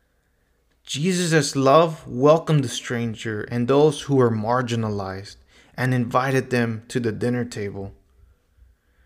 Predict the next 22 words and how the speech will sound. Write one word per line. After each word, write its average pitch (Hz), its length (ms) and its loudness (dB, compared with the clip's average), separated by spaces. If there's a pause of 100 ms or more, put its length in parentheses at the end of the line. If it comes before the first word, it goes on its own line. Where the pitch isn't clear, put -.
(280)
Jesus' 165 760 -2
love 151 340 6
was 139 160 0
a 123 80 -2
love 139 320 2
willing 196 460 2
to 160 120 -6
suffer 208 480 4
the 165 140 4
most 185 300 6
shameful 214 560 6
death, 185 560 2 (580)
the 160 100 4
most 214 420 4 (260)
shameful 208 640 4 (100)
punishment, 185 840 -2 (1500)
if 131 160 -4
it 147 120 6
meant 151 580 -2 (760)
freedom 151 760 -2
for - 240 -4
those 143 580 2